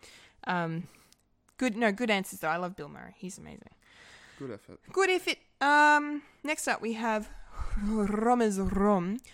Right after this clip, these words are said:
Speaker 1: also known as my friend Romney from work. Hello, Romney. Uh, he says, uh, "Taron Egerton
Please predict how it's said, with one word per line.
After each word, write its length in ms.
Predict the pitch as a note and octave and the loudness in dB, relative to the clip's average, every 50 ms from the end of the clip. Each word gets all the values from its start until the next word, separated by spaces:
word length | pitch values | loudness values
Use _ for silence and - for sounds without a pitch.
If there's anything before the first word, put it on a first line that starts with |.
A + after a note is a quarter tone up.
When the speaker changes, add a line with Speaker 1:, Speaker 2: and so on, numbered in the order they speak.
| - - - - | -20 -20 -16 -14
Speaker 1:
also 180 | E3+ F#3+ - G3 | -12 -8 -6 -6
known 280 | F#3 F3 F3 F3 E3+ | -6 -4 -6 -6 -8
as 160 | - - F#3 F#3 | -10 -10 -10 -8
my 180 | F3 F#3 G3+ | -6 -4 -4
friend 380 | G#3 - - F3 E3+ F3 E3 - - | -4 -4 -6 -8 -6 -8 -10 -10 -10
Romney 500 | D#3+ E3+ F#3 G#3+ G3+ E3 D3 D#3 F#3 - _ _ | -8 -6 -4 -2 -2 -4 -4 -6 -8 -10 _ _
from 260 | - - E3 E3 E3 | -14 -10 -8 -6 -6
work. 360 | E3 D#3 E3 G3 - - - _ - - - - _ | -6 -6 -6 -8 -12 -16 -20 _ -20 -20 -20 -20 _
Hello, 220 | - - G#3 G#3 G3+ | -4 -2 0 0 0
Romney. 440 | F#3+ F3+ E3+ F3 F3 F3+ G#3 B3 - - | 0 -2 -2 -2 -4 -4 -6 -8 -8 -4
Uh, 260 | - F#3 F#3 F#3+ F#3+ | -2 0 2 2 0
he 140 | F#3+ F#3+ A#3+ B3 | 0 -2 -4 -4
says, 380 | - - F3+ E3+ G#3+ - - - _ _ _ _ _ _ _ - - _ | -2 -4 -4 -4 -6 -10 -14 -20 _ _ _ _ _ _ _ -20 -16 _
uh, 220 | - F3+ F3+ F3 F#3 - | -6 -4 -2 -2 -4 -6
"Taron 340 | - - C#4 D4+ E4+ F4+ E4+ | -4 0 2 2 2 2 2
Egerton 540 | - G#3+ G3 G3 - - G#3 G3 A3+ D4 F4+ | 0 0 0 -2 -4 -4 -4 -4 -4 -6 -8